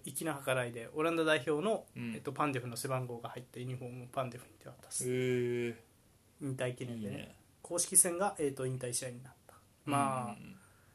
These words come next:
Speaker 1: マケドニアからしたら英雄ですからね。
Speaker 2: そうね。ユーロとか、なかなか出てなかったんじゃん、この国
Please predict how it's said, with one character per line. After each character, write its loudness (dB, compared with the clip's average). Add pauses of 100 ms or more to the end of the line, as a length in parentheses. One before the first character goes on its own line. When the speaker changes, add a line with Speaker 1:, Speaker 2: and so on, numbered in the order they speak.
(160)
Speaker 1:
マ 0
ケ 4
ド 2
ニ 2
ア 2
か 4
ら 2
し -8
た -6
ら -6
英 -2
雄 4
で 0
す -2
か -16
ら -20
ね。 -20 (920)
Speaker 2:
そ -4
う 0
ね。 -4
ユ -2
ー -2
ロ 0
と -2
か、 -2 (800)
な 2
か 0
な 2
か 0
出 -4
て 0
な 4
か 0
っ -2
た -2
ん -2
じ -4
ゃ -6
ん、 -4
こ -2
の -4
国 -2